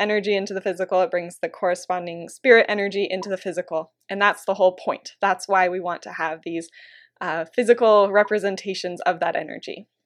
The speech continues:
So again, we have these physical representations in the herbs, and that is just anchoring that m-, mental energy, the corresponding spirit energy into the physical realm, and that begins, um, the manifestation process.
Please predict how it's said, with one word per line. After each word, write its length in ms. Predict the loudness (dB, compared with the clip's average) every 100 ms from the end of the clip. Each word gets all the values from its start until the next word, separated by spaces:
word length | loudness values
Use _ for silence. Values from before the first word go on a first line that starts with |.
| _
So 120 | 6
again, 240 | 10 10 10
we 100 | 6
have 240 | 4 4
these 260 | 2 0 -4 -14 -8
physical 400 | -2 -2 2 4
representations 920 | 6 4 2 0 -2 -4 -4 -2 -2 -2
in 160 | -2
the 140 | -4 -4
herbs, 440 | 2 4 4 2 -2
and 160 | -8 0
that 200 | 0 0
is 140 | -2
just 200 | -4 -8 -4
anchoring 680 | -2 -2 0 0 0 -2 -6 -14 _
that 220 | -2 -2 -2
m-, 80 | -8
mental 340 | -6 -4 -2 -4
energy, 360 | -4 -4 -4
the 220 | -4 -4 -6 -14 _
corresponding 540 | -4 -4 -2 -4 -4 -8
spirit 340 | 0 2 2
energy 480 | 0 -6 -6 -8 -8
into 160 | -10 -8
the 80 | -8
physical 440 | -8 -10 -6 -4 -2
realm, 260 | -4 -6 -14 -20 _ _ -8
and 160 | -6 -4
that 240 | -6 -6 _
begins, 500 | -8 -2 -2 -4 -10 -10
um, 280 | -6 -6 -8
the 140 | -8 -4
manifestation 720 | -4 -2 -4 -2 -4 -2 -6
process. 580 | -8 -12 -10 -10 -12 -20